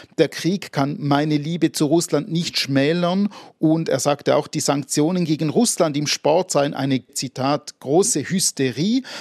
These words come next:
Heute setzt er übrigens seine Funktionärskarriere offiziell in Russland fort und berät die dortige Eishockey-Liga K H L in strategischen Fragen.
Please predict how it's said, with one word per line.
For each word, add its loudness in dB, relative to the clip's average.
Heute 2
setzt -2
er 2
übrigens -2
seine 0
Funktionärskarriere -2
offiziell 0
in -6
Russland 0
fort 0
und -6
berät -2
die -8
dortige 0
Eishockey-Liga 0
K -2
H 0
L 2
in -4
strategischen -2
Fragen. -4